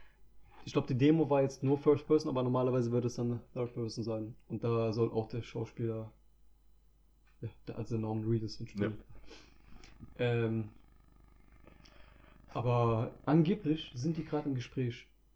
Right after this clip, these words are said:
Speaker 1: dass, ähm, Konami die Rechte überträgt an das Studio von Hideo Kojima.
Speaker 2: Gucken, ob das was wird.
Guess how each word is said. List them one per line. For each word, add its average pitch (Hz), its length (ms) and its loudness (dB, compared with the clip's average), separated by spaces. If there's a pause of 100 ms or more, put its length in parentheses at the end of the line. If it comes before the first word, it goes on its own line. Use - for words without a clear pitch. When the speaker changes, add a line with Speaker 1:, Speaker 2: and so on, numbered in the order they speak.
(1300)
Speaker 1:
dass, 127 640 0
ähm, 123 500 0
Konami 127 380 -2
die 117 120 0
Rechte 120 320 -4
überträgt 120 500 -6 (1300)
an 120 240 -4
das 113 120 -6
Studio 123 300 -2
von 120 160 -6
Hideo 113 300 -2
Kojima. 113 380 -4 (760)
Speaker 2:
Gucken, - 240 2
ob - 60 -12
das - 240 -8
was 117 200 -4
wird. 110 260 0